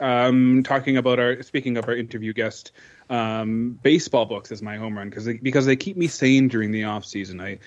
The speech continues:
I'm, I'm right now, um, I am currently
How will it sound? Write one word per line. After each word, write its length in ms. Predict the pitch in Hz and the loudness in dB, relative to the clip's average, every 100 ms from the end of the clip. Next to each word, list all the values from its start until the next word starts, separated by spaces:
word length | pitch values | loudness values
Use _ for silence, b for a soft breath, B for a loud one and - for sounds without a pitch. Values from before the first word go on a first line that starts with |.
| B B 117 | B B -2
I'm, 240 | 113 113 | 0 2
I'm 180 | 117 120 | 2 4
right 140 | 139 | 6
now, 380 | 131 120 120 120 | 4 4 2 0
um, 380 | 120 117 113 113 | -2 -4 -4 -4
I 80 | 123 | -2
am 140 | 120 | -2
currently 880 | 120 151 147 135 127 123 123 123 120 | 0 0 4 6 6 6 6 4 2